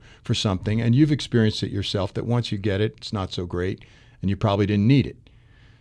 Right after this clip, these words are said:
Just how the media in general tries to manipulate you and trick you, because teenagers ha-, hate feeling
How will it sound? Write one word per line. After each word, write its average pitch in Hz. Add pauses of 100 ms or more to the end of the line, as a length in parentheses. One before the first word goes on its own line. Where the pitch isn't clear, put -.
(160)
Just -
how 135 (520)
the 104
media 131
in 107
general 113
tries 131
to 120
manipulate 117
you 110
and 101
trick -
you, 76 (260)
because 123
teenagers 156
ha-, 131
hate 156 (180)
feeling 113